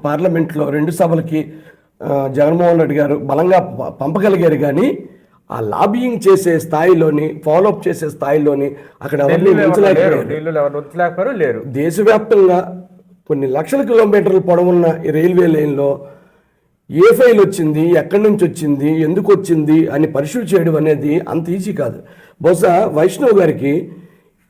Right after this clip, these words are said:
Speaker 1: ఈ జిల్లా కలెక్టర్ విశాఖపట్నం నుంచి వచ్చిన లెటర్ ఆయన దృష్టిలో ఉండుండదు. అందుకే భూమి ఇవ్వలేదు, మేము రైల్వే జోన్ ఇవ్వలేకపోయామని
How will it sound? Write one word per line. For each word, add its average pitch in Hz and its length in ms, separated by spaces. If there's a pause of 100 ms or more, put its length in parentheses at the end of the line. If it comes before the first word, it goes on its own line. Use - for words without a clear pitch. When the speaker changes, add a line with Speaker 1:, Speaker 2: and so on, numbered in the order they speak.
(200)
Speaker 1:
ఈ 147 200
జిల్లా 165 300
కలెక్టర్ 165 560
విశాఖపట్నం 160 720
నుంచి 151 260
వచ్చిన 143 360
లెటర్ 156 640
ఆయన 139 180
దృష్టిలో 170 280
ఉండుండదు. 151 640 (480)
అందుకే 180 300
భూమి 196 380
ఇవ్వలేదు, 180 800
మేము 185 300
రైల్వే 180 380
జోన్ 165 220
ఇవ్వలేకపోయామని 156 760